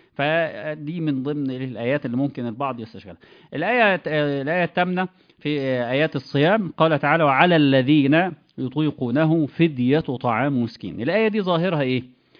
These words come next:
إن رمضان أيام معدودة، اللي يقدر يصوم يصوم، واللي ما يقدر، "وعلى الذين يطيقون"، اللي عنده مرض وعنده عذر خلاص فعدة من أيام أخرى. طب واللي يقدر على الصيام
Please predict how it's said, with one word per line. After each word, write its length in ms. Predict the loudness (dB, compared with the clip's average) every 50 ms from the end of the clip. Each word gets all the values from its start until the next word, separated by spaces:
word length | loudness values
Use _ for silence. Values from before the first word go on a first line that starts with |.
| _ _ _ _ _ _ _ _ _ _ _ _ _ -2 0
إن 160 | 0 2 2
رمضان 420 | 2 4 2 2 2 2 2 2
أيام 240 | 2 4 4 4 4
معدودة، 720 | 4 4 4 2 2 2 0 0 2 2 4 4 4 2
اللي 160 | 2 2 2 2
يقدر 300 | 2 0 0 -2 -2 0
يصوم 420 | -2 -2 -2 0 0 2 2 2
يصوم، 300 | 2 0 0 0 0 0
واللي 120 | 2 0 0
ما 120 | 0 0
يقدر، 280 | 0 0 0 0 0 0
"وعلى 440 | 0 2 2 2 4 4 2 2 2
الذين 340 | 2 2 2 2 0 0
يطيقون"، 540 | 2 2 0 0 0 -2 -2 -2 -2 -2 -2
اللي 220 | -2 -2 0 0 2
عنده 220 | 2 2 2 2
مرض 260 | 4 4 4 4 4 2
وعنده 300 | 2 2 2 2 2 2
عذر 380 | 4 4 2 2 0 -6 -6 -8 _ _ _ _ _ _ _ _
خلاص 400 | 0 2 2 2 2 0 -4 -6
فعدة 340 | -2 -2 0 0 0 0
من 100 | 0 0
أيام 220 | 0 0 0 0 0
أخرى. 160 | -2 -2 0
طب 160 | 0 2 2
واللي 300 | 4 4 4 4 6 6 6
يقدر 380 | 6 6 6 6 4 4 4
على 180 | 4 4 4 2
الصيام 500 | 0 2 4 4 6 6 6 4 2 -2